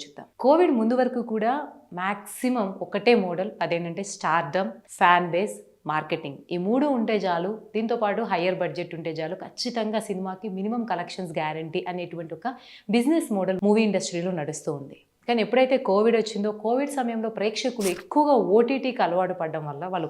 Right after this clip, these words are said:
కొత్త కథలు, కొత్త నెరేటివ్స్, కొత్త ఎమోషనల్ బాండింగ్‌ని కోరుకుంటున్నారు సినిమాల నుంచి. కానీ ఒక పక్కన ప్రేక్షకుల ఆలోచనలో మార్పు వచ్చినా స్టార్స్ మాత్రం అందుకు మారడానికి ఇష్టపడట్లేదు,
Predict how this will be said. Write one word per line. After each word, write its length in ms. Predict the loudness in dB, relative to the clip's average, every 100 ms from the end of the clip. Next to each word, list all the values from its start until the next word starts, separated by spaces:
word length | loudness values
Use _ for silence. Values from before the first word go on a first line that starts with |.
| -6
కొత్త 220 | -8 -6 -4
కథలు, 300 | -2 -2 -4 -4 -8
కొత్త 240 | -10 -4 -2
నెరేటివ్స్, 440 | 0 -2 -4 -6 -6
కొత్త 160 | -8 -4 -4
ఎమోషనల్ 420 | -4 -4 -4 -8 -6
బాండింగ్‌ని 420 | -2 -2 0 0 -2
కోరుకుంటున్నారు 500 | -4 -6 -10 -10 -10 -10
సినిమాల 280 | -8 -8 -8
నుంచి. 240 | -8 -10 -10 -14 -20 -14 -14 -14 -20 0
కానీ 200 | 2 4 0 -4
ఒక 100 | -4 2
పక్కన 300 | 2 4 2 0 0
ప్రేక్షకుల 520 | 0 0 0 2 4 6
ఆలోచనలో 420 | 6 4 -2 -2 -2 0
మార్పు 280 | 0 0 -2
వచ్చినా 300 | -2 -4 -6 -8
స్టార్స్ 400 | -4 2 2 2 0
మాత్రం 240 | 0 0 -2 -2
అందుకు 180 | -4 -4
మారడానికి 480 | -4 -2 -4 -4 -8 -10
ఇష్టపడట్లేదు, 600 | -2 0 2 2 -2 -4